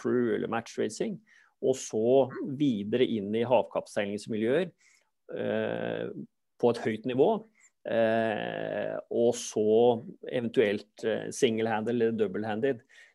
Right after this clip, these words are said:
Der tror jeg vi som et forbund kunne ha veldig nytte av, eh, altså vi har mer nytte av det enn at du på en måte topper en lasersatsing <clears throat> hvis du blir for stor med en finnjolle. Så tror jeg vi har mer nytte av en, eh, denne vertikale linjen, både for å kunne tilby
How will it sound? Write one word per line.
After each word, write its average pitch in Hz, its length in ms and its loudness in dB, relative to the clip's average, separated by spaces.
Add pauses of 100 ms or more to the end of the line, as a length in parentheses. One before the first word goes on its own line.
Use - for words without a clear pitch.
(120)
Der 151 320 8
tror 156 140 8
jeg 143 100 8
vi 131 80 2
som 131 160 -4
et 120 80 -6
forbund 160 640 4
kunne 135 380 2
ha 123 160 6
veldig 113 180 2
nytte 127 440 -2
av, 107 440 4
eh, 107 160 4 (240)
altså 123 140 -2
vi 143 100 6
har 151 80 2
mer 120 240 4
nytte 131 320 0
av 113 80 0
det 110 140 6 (100)
enn 104 220 -2
at 110 100 -2 (160)
du 123 80 0
på 123 140 -2
en 117 80 0
måte 117 180 -4
topper 131 460 0
en 120 100 4
lasersatsing 123 840 2 (260)
<clears throat> 233 320 6
hvis 131 220 2
du 117 100 -2
blir 117 120 4
for 131 120 0
stor 123 240 4
med 110 160 4
en 117 80 -4
finnjolle. 127 460 2 (1040)
Så 139 160 -2
tror 151 100 8
jeg 147 120 10
vi 143 40 10
har 139 80 6
mer 113 160 4
nytte 135 300 0
av 107 180 4
en, 117 160 0
eh, 117 240 -6
denne 117 320 0
vertikale 110 480 0
linjen, 113 400 0
både 110 300 -2
for 120 180 0
å 110 140 -2
kunne 113 240 -2
tilby 117 400 0